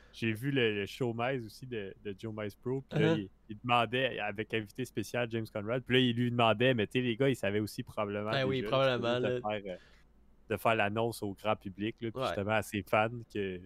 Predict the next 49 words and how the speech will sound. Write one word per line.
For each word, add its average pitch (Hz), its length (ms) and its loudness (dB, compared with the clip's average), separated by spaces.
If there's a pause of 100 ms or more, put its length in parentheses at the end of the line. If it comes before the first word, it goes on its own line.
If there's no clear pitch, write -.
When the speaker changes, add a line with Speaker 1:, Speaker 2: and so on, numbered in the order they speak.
(180)
Speaker 1:
je 107 60 -12
lui 104 80 0
ai 104 40 2
dit 117 240 -6
qu'il 107 200 -4
allait 98 160 0
faire 107 240 -2
plus 117 200 -6
de 107 120 -6
contenu, 110 600 -8
puis 104 120 -10
de, 95 160 -8 (140)
qu'il 104 100 -6
allait 101 160 -4
être 101 120 -12
plus 107 140 -16
présent 110 300 -6
sur - 80 -18
ses 107 60 -16
réseaux 101 200 -10
sociaux, 110 380 -8
puis - 120 -16
tout 104 140 -12
ça, 117 160 -10
puis - 100 -16
je - 0 -
suis - 60 -14
sûr 117 120 -2
que 113 40 -4
ça 104 160 -8
fait 101 160 -8
partie - 380 -10
aussi - 240 -16
marketing, 110 560 -2
euh, 95 120 -6
M 107 240 -4
V 98 120 -6 (100)
P, 123 60 -8 (100)
là. 165 60 -8 (120)
Speaker 2:
Ben, 127 200 -2
c'est 131 160 -8
clair, 135 340 -4
imagine, 135 500 0
euh... 127 380 2
Ben, 151 120 0
c'est - 120 -4
vrai 339 140 -4
qu'on 269 100 0
le, 131 160 2